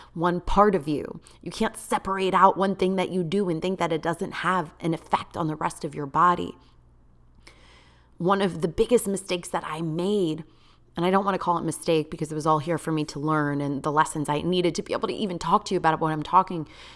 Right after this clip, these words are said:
to you about now, was that I was completely ignoring the emotional trauma that I had been through when I was just trying to heal myself through food and do all of that. And now I'm looking at it, no wonder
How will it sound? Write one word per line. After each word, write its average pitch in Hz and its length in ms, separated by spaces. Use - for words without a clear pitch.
to - 100
you 214 40
about 165 260
now, 208 340
was 220 120
that - 100
I 240 60
was - 160
completely 226 720
ignoring 170 500
the 180 120
emotional 165 440
trauma 160 360
that 180 120
I 160 120
had 160 300
been 147 200
through 277 480
when 175 280
I 175 140
was 170 180
just - 240
trying 165 200
to 160 60
heal 156 220
myself 151 640
through 156 500
food 151 600
and 151 240
do 165 200
all 147 180
of 160 140
that. - 260
And 190 280
now 185 340
I'm 226 100
looking 160 280
at 147 200
it, 170 260
no 185 280
wonder 175 760